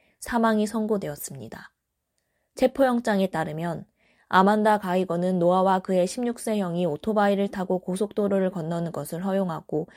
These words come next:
격려한 혐의를 받고 있습니다. 문제의 오토바이는 고속도로 주행을 위해 설계되지 않았으며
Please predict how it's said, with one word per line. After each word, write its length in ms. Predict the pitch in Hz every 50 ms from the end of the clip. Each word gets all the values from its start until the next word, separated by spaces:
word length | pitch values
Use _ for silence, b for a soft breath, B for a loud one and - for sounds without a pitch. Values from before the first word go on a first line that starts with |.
| B B B
격려한 500 | - - 180 185 190 202 208 208 202 208
혐의를 320 | 214 196 196 180 175 170
받고 300 | - 156 151 - - 147
있습니다. 600 | 151 - - - - 139 127 120 - - - - _ _ _ _ _ _ _ _ _ _ _ _ _ _ _ _ _
문제의 360 | - 196 196 196 202 233 233
오토바이는 680 | 214 180 175 - 220 214 208 208 202 202 196 190 196 190
고속도로 520 | 185 - 180 214 208 - - 208 202 202 196
주행을 440 | 190 - 190 185 190 190 196 185 165
위해 160 | 160 160 160
설계되지 520 | 165 208 220 214 220 226 208 202 185 - 180
않았으며 760 | 156 156 156 156 156 - - - 160 156 165 165 156 -